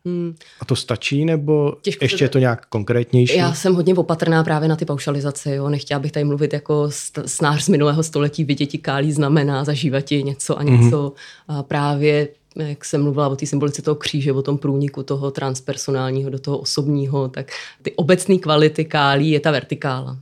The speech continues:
Speaker 1: Jo? To, jakým způsobem se protínají a manifestují na té horizontále, na té biografické lince, v té osobní rovině, osobnostní rovině každého člověka v nějakého individuační fázi, to už je různý. Takže ano, pro někoho to může být jako výzva projít se nějakým přerodem,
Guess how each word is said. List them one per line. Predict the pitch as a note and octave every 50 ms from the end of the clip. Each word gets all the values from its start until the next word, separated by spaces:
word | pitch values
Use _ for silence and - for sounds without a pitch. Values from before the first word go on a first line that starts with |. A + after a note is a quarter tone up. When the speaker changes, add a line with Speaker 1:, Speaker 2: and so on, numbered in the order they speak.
| - -
Speaker 1:
Jo? | C#3+ C#3 C3+ C#3+ D3
To, | - E3
jakým | D3+ D3 D3 - E3 D#3+
způsobem | - - - D3+ - - - D#3+ D#3+ D#3 D3+ D3+ D3+ C#3+
se | - - D#3 D3+ D3 D3 D3 -
protínají | - D3+ C3+ - - - D#3+ D3+ D3+ D3 C#3+ C#3+ C#3+ C#3+ -
a | -
manifestují | C#3+ C#3+ C3+ C#3+ D3 - - C#3+ - - D3+ D3
na | C#3+ C#3
té | - - D3+
horizontále, | D#3 D3 D3+ C#3 D3+ C#3+ C#3+ - D3 C#3 C3+ C3+ C#3 C3+
na | C3+ C3+
té | C3 - - C#3+
biografické | C3 D3 D3 D3 D3+ D#3 D#3 - C3+ - - - D3+
lince, | D3 C#3+ C#3+ C#3+ - - D3+ C#3 C3+ C3+
v | C3+ - _ -
té | D3 C3+
osobní | - - C#3+ C#3+ C#3+ C#3 C#3 C#3+
rovině, | C#3+ C3+ C#3 C#3 C3+ C3
osobnostní | C3+ - - C3 C#3 C3+ C3+ - D3 C#3+
rovině | C#3+ C#3 C#3 C3
každého | C3+ C#3 C3 - C#3 C#3
člověka | C3+ - - C#3 C3 C3+ C3 - C3
v | C3+
nějakého | C#3 C3 C3 - - - C#3+ C#3
individuační | C#3 C#3+ C#3 C#3+ C3 C#3+ C#3 - - - C#3
fázi, | - - C3+ C3 C#3 C3+ C3+ - - - - _
to | - D3
už | C#3 -
je | E3 D#3+
různý. | D3+ C#3+ C#3 C3 C#3 C#3 C3+ - - - -
Takže | - C#3+ - D3
ano, | - D#3 D3+ D3 C#3+
pro | C#3+ C#3 C3+
někoho | C3+ C3 - C#3+ C3 C3
to | - C3+
může | C3+ C3 C3 C#3+
být | C3 C3 C3+ C3 C3+
jako | C3 - C#3+ C#3
výzva | B2+ C3+ C3 B2+ - B2+ B2+ C3 B2 B2 A#2+ - - - - - - _ -
projít | E3+ D3+ C#3+ C#3 C#3 C#3 C3+ -
se | - C#3+
nějakým | C#3 C3+ C3 C3+ C3 - C#3 D3
přerodem, | C#3+ - - D#3+ C3+ C3+ C#3+ C#3 C3 D3 C#3 C#3 C#3 C3+